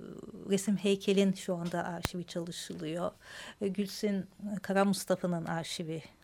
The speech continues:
aynı şekilde. Yani bu, bu tür, e, bilgileri ki sanatta aslında arşiv daha da az. E,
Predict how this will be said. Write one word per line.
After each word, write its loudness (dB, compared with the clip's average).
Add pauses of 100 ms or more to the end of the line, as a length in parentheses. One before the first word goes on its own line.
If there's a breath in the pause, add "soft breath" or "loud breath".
aynı -4
şekilde. -2 (400 loud breath)
Yani 6
bu, 2
bu -2
tür, 2
e, 4 (180)
bilgileri 6
ki -14
sanatta 4
aslında 2
arşiv 0
daha 8
da 10 (100)
az. -6 (500 loud breath)
E, 2